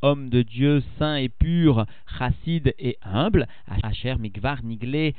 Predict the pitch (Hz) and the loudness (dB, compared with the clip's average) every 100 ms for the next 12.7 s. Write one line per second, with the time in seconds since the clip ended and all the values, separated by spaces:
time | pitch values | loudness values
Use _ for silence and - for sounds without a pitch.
0 | - 113 123 131 120 - 101 80 98 190 | -8 -10 -6 -6 -6 -8 -8 -8 -6 -2
1 | 208 - - - 123 151 143 - - 117 | -2 -4 -6 -8 4 6 6 2 0 0
2 | 117 113 - - 147 - 123 110 104 - | 2 0 0 2 2 4 0 0 -6 -2
3 | 165 165 135 - - - - - 117 110 | 0 0 -2 -8 -14 -14 -10 -6 -4 0
4 | 110 127 131 117 98 92 90 131 240 269 | 0 0 0 -2 -2 -4 -2 -2 -2 -4
5 | - 110 110 110 - - 110 131 160 - | 0 0 2 -2 0 0 0 -4 -2 -6
6 | 127 127 - 180 180 - - 117 113 113 | -6 -6 0 0 0 -6 -10 -6 -2 -2
7 | 110 113 110 90 87 95 160 254 277 - | 0 0 0 -2 -4 0 2 2 -2 -10
8 | - 143 120 101 - 117 135 117 113 107 | -8 -2 0 0 -2 0 0 0 -2 -2
9 | 117 110 107 143 - 107 - - - - | -2 0 2 0 2 -2 -4 -12 -6 0
10 | 117 117 - 131 120 98 92 90 135 220 | 0 -2 -2 -2 0 -2 -4 -4 -2 -2
11 | 269 - - - - 139 131 135 127 127 | -2 -10 -14 -14 -6 -2 -2 -2 -2 0
12 | 131 117 127 131 143 156 165 | 0 -2 -2 -2 2 4 2